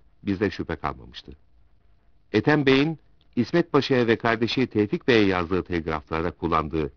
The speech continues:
yumuşak ve nazik bazı kelimelerin biraz daha zaman kazanmak maksadına dayandığına ve bu meseleyi İsmet Paşa ile Tevfik Bey arasındaki anlaşmazlıktan doğan bir üzüntü dolayısıyla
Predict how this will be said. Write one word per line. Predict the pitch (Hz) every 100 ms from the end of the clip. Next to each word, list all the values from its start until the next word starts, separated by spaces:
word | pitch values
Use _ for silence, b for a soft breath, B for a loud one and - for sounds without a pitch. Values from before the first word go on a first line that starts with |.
| _ _ _
yumuşak | 107 113 113 156 -
ve | 120 95
nazik | 87 95 127 151
bazı | 95 80 73
kelimelerin | 80 69 64 76 156 - _ _ _ _ 127
biraz | 139 139
daha | 110 123 147
zaman | 127 107
kazanmak | 92 92 92 87 85 -
maksadına | 82 - 78 82 76
dayandığına | 76 73 69 71 101 - _ _ _ -
ve | 113 104
bu | 151
meseleyi | 143 - 117 120 127 - _ _ -
İsmet | 120 - 160 -
Paşa | 127 131
ile | 127 127 110 _ _
Tevfik | - 131 123 196 -
Bey | 110
arasındaki | 101 104 - 101 -
anlaşmazlıktan | 107 104 98 107 101 101 - 127 101
doğan | 95 98 95
bir | 104 104
üzüntü | 101 92 101 156
dolayısıyla | 127 67 67 - 69 117